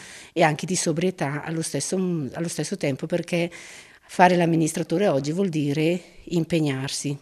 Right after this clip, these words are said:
Non abbiamo bisogno di consulenti, ma invece abbiamo bisogno di persone che,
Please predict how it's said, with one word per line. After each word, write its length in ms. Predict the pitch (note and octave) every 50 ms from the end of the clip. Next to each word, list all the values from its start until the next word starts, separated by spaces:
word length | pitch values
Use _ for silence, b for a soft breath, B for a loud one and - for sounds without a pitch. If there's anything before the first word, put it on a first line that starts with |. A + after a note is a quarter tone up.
| -
Non 160 | - F#3 F#3
abbiamo 320 | F3+ E3 E3+ D#3 E3 F3+ E3+
bisogno 340 | E3 E3 D3 D#3+ D#3+ E3+ E3
di 100 | E3 E3
consulenti, 920 | - D#3 D#3 E3+ - - G#3 F#3+ D#3+ C#3+ C#3 C#3+ C#3 - F#3+ G#3 G#3+ B B B B B B B
ma 100 | - F3
invece 320 | E3+ D#3 D#3+ D#3+ - -
abbiamo 300 | D#3 D#3 E3 E3+ F3 D#3
bisogno 360 | D#3 F#3 F3+ D#3+ D3 D3 D#3 D3+
di 100 | E3 D#3+
persone 520 | - G#3 G#3 - - E3 D#3 D3+ E3 E3
che, 340 | - - D3 C#3+ D3 E3+